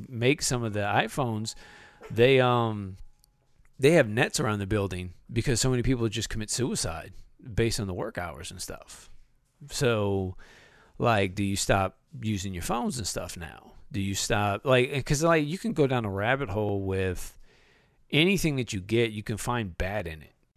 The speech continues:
So it really, you almost gotta pick just what you find intolerable, I guess. You know, for me, I don't really, I don't really have a standard to that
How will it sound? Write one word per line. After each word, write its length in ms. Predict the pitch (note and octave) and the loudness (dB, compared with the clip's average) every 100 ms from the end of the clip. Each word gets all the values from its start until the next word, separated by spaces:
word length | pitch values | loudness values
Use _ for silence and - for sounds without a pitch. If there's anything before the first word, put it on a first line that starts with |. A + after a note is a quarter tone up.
| - - | -16 -10
So 400 | - C#3+ A#2+ A#2 | -4 2 4 4
it 240 | B2 A#2 G#2+ | 2 0 -2
really, 580 | G#2+ A#2+ B2+ C3 C#3 C3 | -4 0 4 4 4 2
you 260 | A#2+ A#2 | 0 0
almost 240 | C3+ D3 - | 0 0 0
gotta 180 | A#2+ G#2+ | 0 0
pick 440 | - - C#3+ - | -4 0 0 -2
just 380 | - G2+ G2+ - | -6 -6 -6 -8
what 420 | C3+ G#2 G2+ A2 - | -14 -6 -2 -2 -2
you 280 | G2 F2+ A2+ | -12 -8 -6
find 480 | - G2+ G2 G2 G2 | -4 -2 -2 -4 -6
intolerable, 720 | G2 F2 F#2 G#2 G2 E2 D#2+ | -8 -6 -4 -2 -4 -6 -10
I 100 | E2+ | -12
guess. 440 | E2+ D2+ - - - _ - _ - _ _ _ _ - | -12 -14 -14 -16 -18 _ -20 _ -20 _ _ _ _ -10
You 80 | F2+ | -6
know, 320 | F#2 F2+ - - _ | -6 -8 -12 -18 _
for 320 | - - G#2 | -8 -4 -2
me, 500 | G2+ F#2+ A#2+ C#3 A2+ | -2 -4 -2 0 2
I 80 | G#2+ | 0
don't 200 | A#2+ A2+ | -2 -6
really, 580 | G2+ G2 F#2+ F#2 F2+ E2 F2 - - - _ _ _ - - | -6 -4 -2 -2 -2 -6 -10 -16 -20 -20 _ _ _ -12 0
I 60 | |
don't 100 | D#3 | 4
really 140 | D#3+ A#2 | 4 4
have 180 | B2+ A2+ | 4 2
a 20 | |
standard 380 | - G2 F2 F2 | -2 -4 -6 -6
to 160 | G2+ | -6
that 280 | E2+ E2+ G2+ | -4 -8 -12